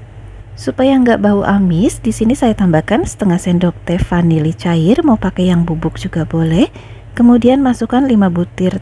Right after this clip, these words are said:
telur utuh suhu ruang, dimasukkan satu persatu. Kemudian mixer dengan kecepatan rendah sampai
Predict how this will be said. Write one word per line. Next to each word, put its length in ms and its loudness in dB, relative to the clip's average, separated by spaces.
telur 320 0
utuh 240 -2
suhu 320 2
ruang, 400 2
dimasukkan 640 2
satu 320 -4
persatu. 880 -2
Kemudian 720 4
mixer 480 0
dengan 400 -2
kecepatan 720 -4
rendah 400 2
sampai 480 -2